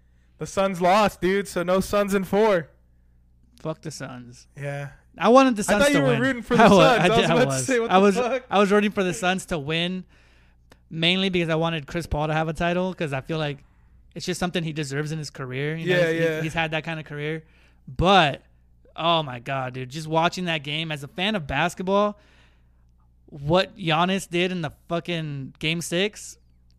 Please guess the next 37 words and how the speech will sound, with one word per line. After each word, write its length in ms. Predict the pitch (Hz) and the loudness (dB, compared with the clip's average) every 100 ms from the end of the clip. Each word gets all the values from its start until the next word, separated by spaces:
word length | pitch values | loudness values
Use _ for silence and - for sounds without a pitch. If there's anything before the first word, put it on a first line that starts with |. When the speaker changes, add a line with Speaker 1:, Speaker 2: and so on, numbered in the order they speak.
| _ _ _ _ _ _ _ _ _ - | _ _ _ _ _ _ _ _ _ -10
Speaker 2:
legendary 760 | 175 180 196 175 185 175 160 143 | -4 2 2 2 2 2 2 -2
shit. 400 | - 156 131 131 | -6 -8 -8 -4
Ver-, 200 | 190 - | -6 0
he 100 | 185 | 2
had 120 | 240 | 2
fifty 280 | - 277 269 | 0 -6 -6
points. 560 | 214 180 131 - - _ _ _ - | -4 -4 -6 -12 -20 _ _ _ -18
Speaker 1:
Fuck. 720 | - - - 160 143 131 - _ - | -16 -8 -4 -4 -4 -8 -16 _ -6
Speaker 2:
Fifty 340 | 226 220 220 | -6 -2 -2
<clears throat> 20 | |
points, 260 | 214 226 - | 0 -2 -6
and 220 | 185 220 220 | -6 -4 -2
he 80 | |
was 120 | 214 185 | -4 -6
the 180 | 165 | -4
only 220 | 190 208 202 | -4 -2 -2
offensive 480 | 185 196 185 170 | -4 -4 -8 -8
player 240 | - 185 180 | -4 -2 -2
on 100 | 170 | -4
his 100 | 143 | -8
team 200 | 175 165 | -8 -6
doing 260 | 160 143 | -6 -6
shit. 400 | 117 - 156 135 - _ | -10 -10 -10 -10 -14 _
Like, 260 | - 127 - _ _ | -14 -14 -16 _ _
everybody 320 | - 226 226 214 | 0 2 4 4
else 160 | 196 | 2
was 140 | 156 147 | -2 -6
missing, 420 | 156 - 175 - _ - | -8 -8 -14 -16 _ -12
and 140 | 143 | -4
they 60 | 165 | -2
were 80 | 190 | 0
Speaker 1:
Uh-huh. 80 | 175 | -2
Speaker 2:
missing 220 | 175 156 | -6 -6
pretty 200 | 165 147 | -6 -6
bad. 380 | 135 131 113 117 | -6 -8 -10 -12
So 160 | 135 | -12
they, 260 | 127 143 | -8 -10